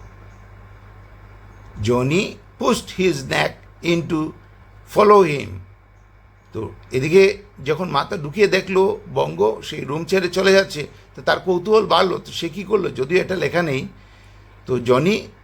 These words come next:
পুশড, তার গলাটাকে আরও ঠেলে দিল, his neck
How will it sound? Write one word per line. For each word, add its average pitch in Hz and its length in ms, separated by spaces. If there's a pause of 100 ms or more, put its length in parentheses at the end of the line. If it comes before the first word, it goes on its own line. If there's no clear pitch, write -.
(160)
পুশড, - 420
তার 131 140 (360)
গলাটাকে 165 420
আরও 208 200
ঠেলে 202 280
দিল, 156 240 (480)
his 185 140 (160)
neck 131 180